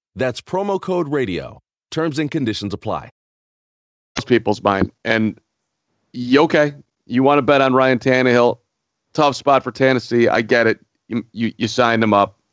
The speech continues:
Speaker 2: Maybe it'll work out for you. Tough position to be in. But I, I can't sit here and say, like, "Oh, yeah, the Titans are gonna challenge the Chiefs and the Ravens." Like, I mean, come on.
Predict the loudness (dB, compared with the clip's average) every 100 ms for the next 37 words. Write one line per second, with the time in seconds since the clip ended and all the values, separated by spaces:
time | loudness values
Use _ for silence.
0 | _ 2 4 4 4 4 4 4 0 0
1 | 2 2 2 -2 -20 _ _ _ _ _
2 | 0 0 2 2 2 0 -2 2 2 2
3 | 2 2 0 -2 0 0 0 -6 -2 -2
4 | 2 0 2 2 2 2 4 6 6 4
5 | 2 2 2 4 2 2 2 0 0 2
6 | 2 2 -2 0 4 4 2 0 4 4
7 | 2 2 0 0 -2 0 0 0 0